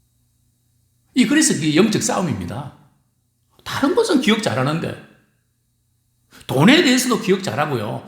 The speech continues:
습관이 무섭습니다. 이 뇌가 조금 이렇게 안 좋아도 말이죠. 우리에게는 습관이 있기 때문에 습관으로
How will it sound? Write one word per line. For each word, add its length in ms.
습관이 460
무섭습니다. 920
이 120
뇌가 440
조금 360
이렇게 480
안 140
좋아도 300
말이죠. 760
우리에게는 360
습관이 640
있기 200
때문에 760
습관으로 1120